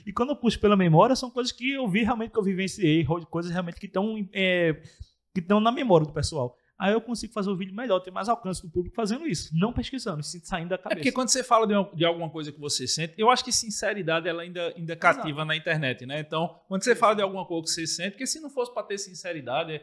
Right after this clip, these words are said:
Speaker 2: essa humanidade, botava inteligência artificial pra fazer.
Speaker 1: Exato. É aí que entra o diferencial, né? E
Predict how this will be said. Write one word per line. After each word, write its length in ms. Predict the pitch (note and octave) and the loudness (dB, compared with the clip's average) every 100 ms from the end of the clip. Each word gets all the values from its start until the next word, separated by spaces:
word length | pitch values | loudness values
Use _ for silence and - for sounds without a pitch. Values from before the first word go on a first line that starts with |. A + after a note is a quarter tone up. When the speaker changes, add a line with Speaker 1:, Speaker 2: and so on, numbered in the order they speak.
| _ _ - | _ _ -6
Speaker 2:
essa 240 | D3+ - F3 | -4 -2 -4
humanidade, 500 | E3 F3 D#3 E3+ B3+ | -8 -10 -4 -4 -4
botava 340 | F4+ F4 F4+ | -10 -8 -8
inteligência 480 | E4+ B3+ F#3 F#3 F3 | -2 -2 -2 -6 -8
artificial 440 | D#3 D#3+ D3 C#3+ | -10 -10 -8 -8
pra 120 | C3+ | -8
fazer. 380 | C3 A#2 A2 A#2 - | -12 -12 -12 -14 -10
Speaker 1:
Exato. 500 | F#4 E4 D3+ D#3 F#3+ _ - | -8 -8 -8 -10 -14 _ -8
É 60 | A3 | -6
aí 140 | B3+ | -6
que 120 | C#4 | -10
entra 160 | C#4+ C4+ | -16 -16
o 20 | |
diferencial, 680 | A#3+ D4 C4+ C#4 - C4+ F3+ | -16 -12 -10 -10 -2 0 0
né? 160 | A3 - - - | -2 -10 -20 -12
E 720 | D#3+ F3+ G#3+ A3+ A3+ A3 G#3+ | -4 0 0 -2 -8 -8 -10